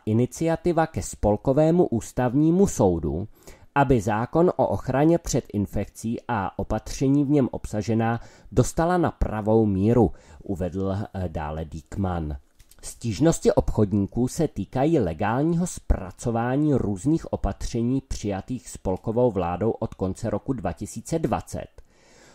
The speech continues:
způsobu řešení budoucích pandemií, ale také možných finančních pohledávek vůči státu.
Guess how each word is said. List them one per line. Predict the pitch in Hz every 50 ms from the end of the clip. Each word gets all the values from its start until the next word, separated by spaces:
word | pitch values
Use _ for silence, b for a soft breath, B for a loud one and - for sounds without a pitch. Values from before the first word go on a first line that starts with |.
| b b
způsobu | - - - - - 127 120 - - - 139 139 151 185 180
řešení | - - - 139 110 - - 123 123 127 135 143 143
budoucích | 113 - 98 123 131 135 - - 208 - -
pandemií, | - 151 123 107 87 95 92 85 69 62 58 50 - _ b b b b b b b b -
ale | 131 127 127
také | - 156 147 - - 185 185 185 180
možných | 160 139 127 127 123 110 107 120 160 190 196 - -
finančních | - 151 139 131 127 135 139 - - 175 180 190 - -
pohledávek | - 143 120 120 117 117 117 120 113 123 123 123 - -
vůči | 117 110 104 95 - - 110
státu. | - - - _ 98 92 92 101 - - 117 92